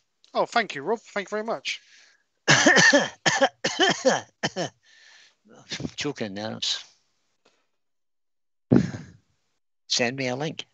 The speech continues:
Speaker 2: Woodward's by Colin. Send me a link. Link for what? Uh,
Speaker 1: I think he's on about the
Speaker 2: Right.
Speaker 1: carbide you reviewed.
Speaker 2: All right, okay.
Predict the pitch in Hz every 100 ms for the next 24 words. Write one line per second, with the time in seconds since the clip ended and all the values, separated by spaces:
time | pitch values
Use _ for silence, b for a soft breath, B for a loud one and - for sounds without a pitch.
0 | _ _ _ _ _ 110 123 127 117 95
1 | 95 - - 95 117 123 95 - 104 117
2 | 110 107 143 - 117 139 - 95 92 -
3 | _ _ _ _ _ _ _ _ _ _
4 | _ _ _ _ _ _ _ _ _ _
5 | _ _ _ _ _ _ - 50 - -
6 | - B B B B B - _ _ _
7 | 131 147 131 135 139 127 - - 151 131
8 | 127 135 127 127 123 120 117 - _ _
9 | b b b b _ - 92 80 80 -
10 | -